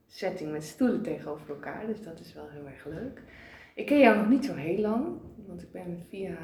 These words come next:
Sandra bij jou terechtgekomen. Die zei: "Paula, ik heb een leuk verjaardagscadeautje. Ga je met me mee naar een meditatieles?" Dus ik zei: "Meditatieles?" Ja, zei ze: "Nou, het is niet echt meditatie, maar je ziet het wel."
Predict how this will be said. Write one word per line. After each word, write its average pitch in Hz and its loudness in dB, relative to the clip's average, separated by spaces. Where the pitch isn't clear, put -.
Sandra 170 -2
bij 156 -6
jou 156 -6
terechtgekomen. 165 -6
Die 175 -4
zei: 160 0
"Paula, 302 4
ik 277 4
heb 254 6
een 233 8
leuk 254 10
verjaardagscadeautje. 233 4
Ga 240 4
je 226 10
met 208 4
me 180 0
mee 208 6
naar 180 4
een 180 2
meditatieles?" 170 2
Dus - -20
ik - -20
zei: - -18
"Meditatieles?" 170 -8
Ja, 180 -4
zei 180 -2
ze: 175 -8
"Nou, 165 -8
het - -14
is 165 -12
niet 226 6
echt - -2
meditatie, 202 4
maar 190 2
je 175 2
ziet 175 -2
het - -8
wel." 127 -8